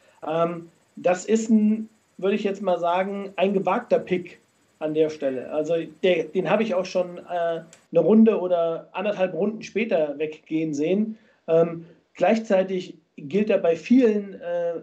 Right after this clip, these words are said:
Mock-Draft-Seiten als der absolut wirklich beste Slot-Cornerback. Ähm, und, äh, die, die Bedeutung eines Slot-Cornerbacks, äh, ist in den letzten Jahren ja, früher war das einfach der dritte Cornerback, das konnte irgendwie jeder spielen.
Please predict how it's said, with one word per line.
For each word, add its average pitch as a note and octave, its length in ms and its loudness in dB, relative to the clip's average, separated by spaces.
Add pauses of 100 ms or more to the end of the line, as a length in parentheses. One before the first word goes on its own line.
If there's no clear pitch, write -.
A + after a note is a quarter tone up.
Mock-Draft-Seiten F3+ 880 -6
als E3 380 -4
der E3 340 2 (140)
absolut G#3 680 -4
wirklich F3+ 380 -6
beste G3+ 680 2 (160)
Slot-Cornerback. C#3+ 1000 -2 (120)
Ähm, C#3+ 280 -2 (320)
und, E3 320 0
äh, D#3 280 4 (240)
die, D#3 420 -6 (320)
die D3+ 500 -2
Bedeutung G#3 540 6
eines E3+ 220 -2
Slot-Cornerbacks, F#3+ 920 -2
äh, F3 280 -4
ist F#3 160 -4
in F3+ 80 0
den E3 80 -4
letzten F#3 320 0
Jahren E3+ 260 2
ja, F3 220 0
früher F#3 260 2
war F#3 80 4
das F3+ 140 -2
einfach E3 220 -4
der E3+ 100 0
dritte F#3 260 -2
Cornerback, F#3+ 520 0
das D#3+ 160 -4
konnte F3 200 -2
irgendwie D#3+ 240 -2
jeder F#3 260 0
spielen. G#3 520 -2